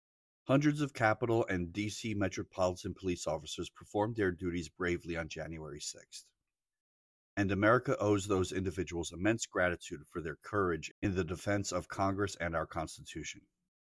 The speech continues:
Without their bravery, January sixth would have been far worse. Although certain members of the Capitol Police leadership regarded their approach to January sixth as all hands on deck, the Capitol Police leadership did not have sufficient assets in place to address the violent and lawless crowd.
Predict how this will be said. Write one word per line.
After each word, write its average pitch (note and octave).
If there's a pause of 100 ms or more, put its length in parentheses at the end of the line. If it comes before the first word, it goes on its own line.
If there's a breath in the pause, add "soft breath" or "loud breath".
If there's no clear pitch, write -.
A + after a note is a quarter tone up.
Without A2+
their A#2
bravery, F2 (260)
January G#2+
sixth -
would F#2+
have E2
been E2
far E2
worse. - (600)
Although B2
certain B2
members F2+
of F2
the D#2+
Capitol G#2
Police F#2
leadership E2+
regarded F#2+
their F2
approach E2+
to F#2
January D#2+
sixth -
as E2
all G2
hands G2
on E2
deck, F2 (320)
the F#2+
Capitol B2
Police G2
leadership F2
did E2+
not F#2
have G2+
sufficient -
assets F2
in E2+
place D#2
to F2
address F2+
the F2
violent E2+
and F2+
lawless D2
crowd. D#2+